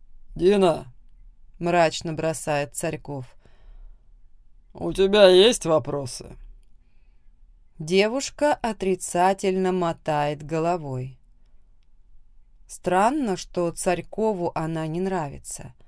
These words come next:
Speaker 2: Они ведь так, эм, похожи. Казалось бы, быстро найдут общий язык.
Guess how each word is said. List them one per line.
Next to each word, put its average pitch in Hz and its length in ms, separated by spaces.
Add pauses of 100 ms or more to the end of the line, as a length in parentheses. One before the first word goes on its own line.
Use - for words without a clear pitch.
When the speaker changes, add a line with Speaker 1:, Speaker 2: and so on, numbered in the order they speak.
(920)
Speaker 2:
Они 196 320
ведь 196 240
так, 190 640
эм, 180 580 (560)
похожи. 160 640 (1400)
Казалось 269 480
бы, 220 380
быстро 196 540
найдут 165 460
общий 165 440
язык. 147 500